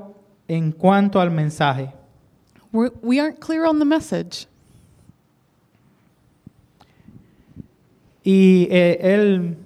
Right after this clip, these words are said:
Speaker 1: Mike, el autor de este, eh, artículo,
Speaker 2: The author, Mike McKinley, of, of this article,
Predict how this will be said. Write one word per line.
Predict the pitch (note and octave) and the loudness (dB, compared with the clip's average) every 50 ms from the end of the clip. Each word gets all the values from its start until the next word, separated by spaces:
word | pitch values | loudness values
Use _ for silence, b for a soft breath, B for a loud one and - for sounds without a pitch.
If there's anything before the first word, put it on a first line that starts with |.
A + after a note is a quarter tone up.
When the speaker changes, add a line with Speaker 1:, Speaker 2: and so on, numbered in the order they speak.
| - - | -10 -4
Speaker 1:
Mike, | F3 F#3 G#3 A3 G#3 F#3+ F#3 - - - | -2 0 2 2 2 0 -2 -4 -6 -2
el | E3 D#3+ E3 | 0 2 2
autor | D#3+ D#3 E3 G3 G3+ | 2 2 0 0 0
de | G3 G#3 | 0 -2
este, | G3+ - - G3+ F#3 F3+ F3 E3 E3 E3 E3 | -2 0 0 0 2 2 2 2 2 2 0
eh, | E3 D#3+ D#3+ D3+ D3+ D3 D3 D3 C#3+ C3+ - - _ _ _ _ _ _ _ _ _ - | 2 2 2 2 0 -2 -4 -6 -8 -10 -14 -20 _ _ _ _ _ _ _ _ _ -4
artículo, | E3 E3 D#3+ - A3 A3 A3 G#3 F#3 E3+ F3 - - - - - - - - - _ - C4 | -2 -2 0 0 0 0 2 2 2 2 0 -2 -8 -18 -20 -20 -20 -20 -20 -20 _ -14 -10
Speaker 2:
The | A3+ F#3 G#3 G#3 G3+ G3+ G3 - | -2 2 2 2 4 2 0 0
author, | - G3 G#3+ A#3 A#3+ - A#3+ G3 G3 G3+ | 4 4 4 4 4 0 -2 -2 -2 -2
Mike | G3+ G3+ G3 G3 G#3 A3+ A3+ - | -2 0 0 0 0 -2 -4 -6
McKinley, | A3+ G#3 F#3+ G3 - G#3 G3 G3 F#3+ G3 F#3+ | -4 -4 -4 -2 -2 0 0 0 0 0 0
of, | F3 F3+ G#3 - _ | -2 -4 -6 -16 _
of | - - E3+ | -12 -10 -8
this | F3+ F#3+ F3+ | -8 -8 -8
article, | G3 F3+ F3+ F3 F3 - F3+ | -6 -8 -8 -8 -10 -12 -14